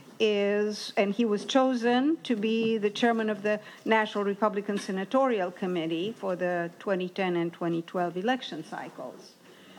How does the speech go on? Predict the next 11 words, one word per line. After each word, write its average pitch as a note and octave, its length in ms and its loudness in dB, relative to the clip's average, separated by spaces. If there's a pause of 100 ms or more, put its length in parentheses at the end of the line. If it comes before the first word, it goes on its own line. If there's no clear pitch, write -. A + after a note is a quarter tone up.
(180)
So F#3+ 220 0
we A3 420 2
are G3+ 400 4 (340)
very, G3+ 680 2
very F#3 640 0 (440)
honored G3+ 800 2 (200)
to G3 160 -2
have G3 520 2 (440)
Senator F#3+ 480 -2
Cornyn's F#3 760 0
support. A3+ 680 -4